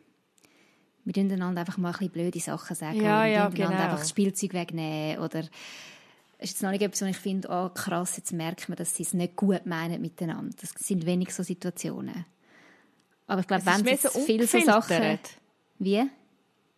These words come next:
Speaker 2: Es ist wahrscheinlich mehr noch so ungefiltert, oder?
Speaker 1: Ja,
Speaker 2: Halt
Speaker 1: genau.
Speaker 2: im Affekt drin,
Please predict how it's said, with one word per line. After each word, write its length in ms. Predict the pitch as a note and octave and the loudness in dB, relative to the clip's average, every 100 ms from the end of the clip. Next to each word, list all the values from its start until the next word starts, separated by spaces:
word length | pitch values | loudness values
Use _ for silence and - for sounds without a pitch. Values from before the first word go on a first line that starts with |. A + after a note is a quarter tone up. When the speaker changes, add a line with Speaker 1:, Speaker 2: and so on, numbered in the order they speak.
| - | -10
Speaker 2:
Es 140 | G3+ | -4
ist 120 | G#3 | -2
wahrscheinlich 320 | G#3+ G#3+ G#3+ G#3 | -2 0 0 2
mehr 180 | A3 C4 | 2 2
noch 120 | B3+ | 0
so 160 | B3 | 0
ungefiltert, 960 | - C#4+ E4+ - F#4+ C4+ - - D#3+ D3+ | -2 -4 -6 -6 -2 -2 -2 -4 -4 -4
oder? 220 | F3+ A#3+ | -2 4
Speaker 1:
Ja, 140 | A#3+ B3 | 6 6
Speaker 2:
Halt 100 | A3 | 4
Speaker 1:
genau. 140 | F3+ E3 | 2 2
Speaker 2:
im 120 | A#3+ | 0
Affekt 540 | A#3+ - B3 - - - | -2 0 0 0 -6 -4
drin, 400 | C4 B3+ B3 | -2 0 -2